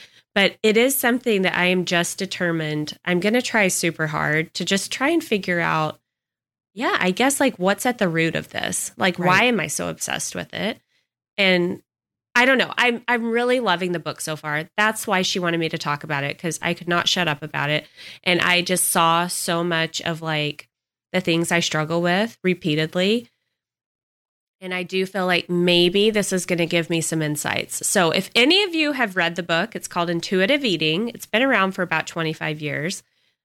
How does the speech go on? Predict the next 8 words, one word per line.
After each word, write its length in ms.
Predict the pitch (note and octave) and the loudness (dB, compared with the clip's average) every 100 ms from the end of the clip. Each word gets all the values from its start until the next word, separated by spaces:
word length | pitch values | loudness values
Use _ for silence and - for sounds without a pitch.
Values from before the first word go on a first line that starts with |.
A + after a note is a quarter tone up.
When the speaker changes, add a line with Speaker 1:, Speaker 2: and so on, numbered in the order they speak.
| - | -2
Speaker 1:
Again, 360 | F#3+ D#3+ D#3 - | 0 2 2 0
it's 200 | F#3+ G#3 | -2 2
not 300 | G3 A3 - | 4 4 2
a 60 | |
diet. 560 | G3+ F#3 E3 B2 C3 - | 0 0 0 -2 -4 -6
It's 260 | - - - | -10 -10 -4
not, 320 | F3 E3+ E3+ - _ _ _ _ - | -2 0 -2 -6 _ _ _ _ -2
like, 380 | E3+ D#3+ - | 0 -2 -6